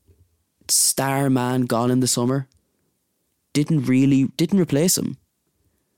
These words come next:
I mean, Richarlison is the replacement for Harry Kane at the minute. It's astounding.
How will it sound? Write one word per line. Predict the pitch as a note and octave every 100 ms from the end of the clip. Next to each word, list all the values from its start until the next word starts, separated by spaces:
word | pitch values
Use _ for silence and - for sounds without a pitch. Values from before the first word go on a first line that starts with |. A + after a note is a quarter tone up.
| _ _ _ _ _ - -
I |
mean, | C#3 B2+ G#2 -
Richarlison | B2 - C#3 F#3 E3 B2+
is | A2+
the | F#2
replacement | F#2 A2+ A2 G#2+ -
for | A2+
Harry | G#2 F#2+
Kane | A2 B2
at | B2+
the | F#2
minute. | - - - _ _ _ _ _ _ _ _ _ _ _ _ _ _ _ _ _ _ _ _ _ _ _ _ _ _ _ _ _ _ _ _ _ - _ _ _ _ - -
It's | -
astounding. | A#2 - A2 C#3+ -